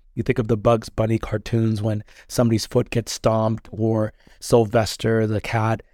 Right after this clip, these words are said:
uh, doesn't catch Tweety, the face turns red, and,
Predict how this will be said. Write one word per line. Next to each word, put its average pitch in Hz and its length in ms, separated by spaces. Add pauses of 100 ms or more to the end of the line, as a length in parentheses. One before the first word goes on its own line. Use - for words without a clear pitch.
(240)
uh, 107 280
doesn't 113 300
catch - 280
Tweety, 113 560
the 107 140
face 113 320
turns 110 340
red, 107 460
and, 98 200